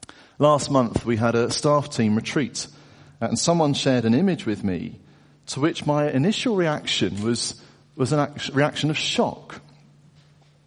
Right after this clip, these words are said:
Uh, the image w-, was a printed photo showing two bloody hands, uh, joined together at the wrists,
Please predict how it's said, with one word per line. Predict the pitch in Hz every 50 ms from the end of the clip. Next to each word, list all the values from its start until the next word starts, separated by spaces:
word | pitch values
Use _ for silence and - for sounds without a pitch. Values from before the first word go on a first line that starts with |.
| _ _ _ _ - - - - _
Uh, | 135 139
the | 135 143
image | 160 185 190 151 - -
w-, | 135 131 131
was | 127 120 120
a | 123
printed | - - - 175 185 196 170 - - 131 117
photo | - - - 143 131 123 - - - 131 151 - 127 - - - - - - - - - _
showing | - - 156 143 139 139 139 131
two | 139 - 180 185 175 165 147
bloody | 151 151 165 156 143 135 127
hands, | 117 - 139 139 131 123 131 147 165 190 214 - - - - - - - - - - - -
uh, | -
joined | - - - 160 160 156 156 156 147
together | - 135 131 131 123 110 117 110
at | -
the | 107 113
wrists, | 110 117 127 131 120 - 139 - - - - - - - - - -